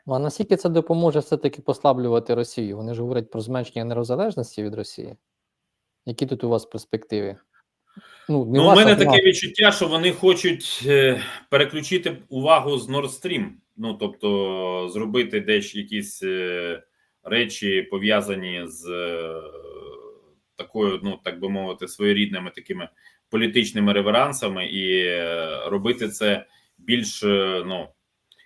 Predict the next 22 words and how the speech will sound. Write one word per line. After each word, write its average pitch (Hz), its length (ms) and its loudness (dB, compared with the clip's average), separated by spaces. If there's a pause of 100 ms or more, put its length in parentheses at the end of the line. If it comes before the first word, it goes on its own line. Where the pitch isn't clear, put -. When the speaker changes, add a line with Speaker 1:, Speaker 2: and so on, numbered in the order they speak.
(120)
Speaker 2:
більш - 640 -4 (160)
інтенсивно. 117 840 -2 (440)
Але, 117 640 6 (120)
е, 110 80 -6 (280)
Nord 127 280 -4
Stream 156 300 -4
все 143 200 -2
одно 135 500 -2
для 107 160 -2
того, 127 260 -2
щоб 117 200 -6
його 123 220 0
відновити, 117 800 -2 (320)
Speaker 1:
Ага. 131 180 -6
Speaker 2:
е, 95 360 0
потрібна, 117 600 -2
ну, 117 180 -2
я 107 300 -2
так 113 180 -4
розумію, 113 380 -2
достатньо 107 440 -4
складна 110 600 -4